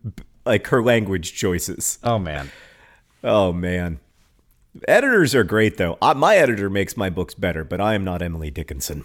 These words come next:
Speaker 2: No, you are not. Hey, John.
Speaker 1: Yes.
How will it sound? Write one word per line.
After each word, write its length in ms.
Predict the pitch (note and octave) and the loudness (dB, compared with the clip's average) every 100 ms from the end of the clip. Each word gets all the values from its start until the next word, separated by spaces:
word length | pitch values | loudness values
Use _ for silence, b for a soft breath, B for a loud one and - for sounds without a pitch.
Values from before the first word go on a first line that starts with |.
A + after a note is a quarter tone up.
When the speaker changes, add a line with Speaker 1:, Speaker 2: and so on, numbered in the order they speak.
| - | -6
Speaker 2:
No, 340 | A2+ A2+ B2+ | -2 2 2
you 260 | C#3 C#3+ C#3 | 2 0 2
are 180 | C#3+ D#3 | 0 0
not. 600 | D#3+ A2+ C2+ - - - - - - - - | 0 0 -2 -8 -18 -20 -20 -20 -20 -12 -2
Hey, 280 | F3 F3 | 0 0
John. 680 | C#3 C3 C#3 G2 D#2+ C#2+ C#2 - | 0 2 4 4 0 -4 -12 -4
Speaker 1:
Yes. 360 | G#2+ F2+ - | 0 0 -2